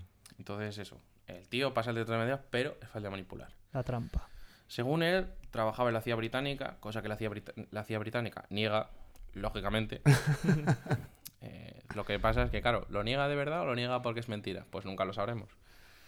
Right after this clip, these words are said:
Speaker 1: Y según él, en mil novecientos ochenta y uno, el Servicio de Inteligencia de Reino Unido consiguió hacer el primer viaje en el tiempo del mundo.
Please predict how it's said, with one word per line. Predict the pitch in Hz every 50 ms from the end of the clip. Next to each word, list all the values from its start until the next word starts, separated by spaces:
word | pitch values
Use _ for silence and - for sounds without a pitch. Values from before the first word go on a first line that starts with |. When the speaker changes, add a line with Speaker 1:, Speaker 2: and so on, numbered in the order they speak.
| - - - - - - _ - - -
Speaker 1:
Y | 113 117 113 113 113 110 110 110 107 107 101 -
según | - - 123 117 139 151 156
él, | 160 165 175 190 208 202 -
en | - 117 113 113
mil | 117 135 151
novecientos | 151 151 143 139 127 117 113 107
ochenta | - 113 107 101 110
y | 107 117
uno, | 135 147 156 156 -
el | - 110
Servicio | 110 - 110 110 117 131
de | 135
Inteligencia | 131 123 120 123 123 113 107 104 107 - 104
de | 98 101
Reino | 98 - 101 98 101
Unido | 104 113 135 135
consiguió | 123 113 - 120 117
hacer | - 127
el | 131 123 117
primer | 113 107 107 110 110
viaje | 113 - -
en | 107
el | 98 92
tiempo | - 120 131 147 143
del | 113 98
mundo. | 95 98 95 87 87 -